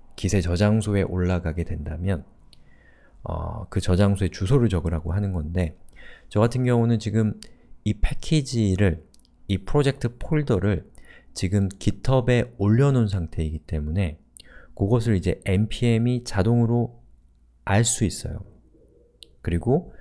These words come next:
이렇게 기고-, 기본값으로 이 패키지의, 어, 깃허브상에서의 주소가 이거다라는 것을 알아서 찾아내서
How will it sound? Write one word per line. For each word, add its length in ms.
이렇게 240
기고-, 380
기본값으로 840
이 300
패키지의, 960
어, 800
깃허브상에서의 1400
주소가 560
이거다라는 640
것을 480
알아서 840
찾아내서 600